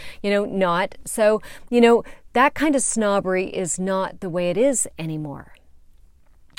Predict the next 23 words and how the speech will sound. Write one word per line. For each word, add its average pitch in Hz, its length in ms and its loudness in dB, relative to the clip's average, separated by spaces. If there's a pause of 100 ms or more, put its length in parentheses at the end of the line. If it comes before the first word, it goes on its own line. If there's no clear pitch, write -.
(320)
The 190 80 0
snobbery 233 440 4
now 202 360 0
is 170 200 -4 (120)
all 208 200 0
about 175 300 -2
what 156 160 -8
kind 175 240 -8
of 170 80 -8
job 165 340 -8
you 147 120 -6
have. 135 560 -16 (680)
And 220 220 2
in 202 140 2
particular, 269 1080 2 (800)
how 233 200 4
impressive 214 1000 -2
your 196 200 0
life 202 560 0
is 147 600 -6 (480)
with 202 360 4
your 190 300 4
financial 170 1040 -4